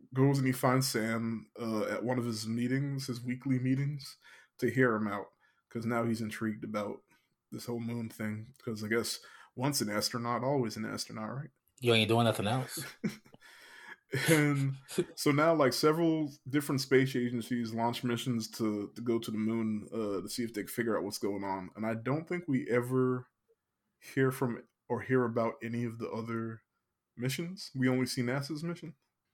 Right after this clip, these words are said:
Speaker 1: So I don't know
Speaker 2: Yeah,
Speaker 1: why.
Speaker 2: yeah. We, it's, it's only a nasa focus.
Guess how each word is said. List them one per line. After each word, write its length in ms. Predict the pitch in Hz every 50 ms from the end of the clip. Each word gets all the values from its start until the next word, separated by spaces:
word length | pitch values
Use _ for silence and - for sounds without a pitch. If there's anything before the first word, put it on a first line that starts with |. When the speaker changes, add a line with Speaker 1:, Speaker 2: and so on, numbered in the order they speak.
| _ _
Speaker 1:
So 180 | - - 113 110
I 40 |
don't 140 | 110 120 -
know 80 | 156 151
Speaker 2:
Yeah, 280 | 147 127 117 113 117 117 -
Speaker 1:
why. 40 | -
Speaker 2:
yeah. 240 | 120 110 113 117 117
We, 160 | 135 131 131 135
it's, 280 | 135 135 139 139 - -
it's 240 | - 156 147 -
only 240 | 165 151 147 139 131
a 80 | 127 120
nasa 360 | 117 113 113 110 - 120 107
focus. 600 | - 117 113 110 - 117 113 - - - - -